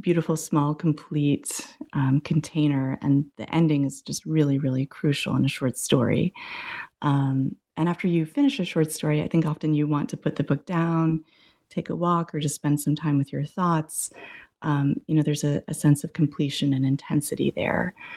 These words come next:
Um, and I was thinking about the novels that I love the most. Um, one example would be Disgrace,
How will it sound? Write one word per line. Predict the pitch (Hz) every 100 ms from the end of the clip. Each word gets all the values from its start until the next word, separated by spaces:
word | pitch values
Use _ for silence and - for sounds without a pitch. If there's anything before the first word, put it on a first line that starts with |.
| - - - - -
Um, | 175 165 160 - - _ - _
and | 202 196 190 190 - _ -
I |
was | 208 226
thinking | 302 320 339
about | 262
the | 226
novels | 202 196 214 208
that | 196
I | 170
love | 170 165
the | 160
most. | 165 165 151 156 - - - -
Um, | 160 156 151 170 294 _ _ _ _
one | 175
example | 160 - 156 156 156
would | 151
be | 151
Disgrace, | 151 156 - - 151 151 165 - -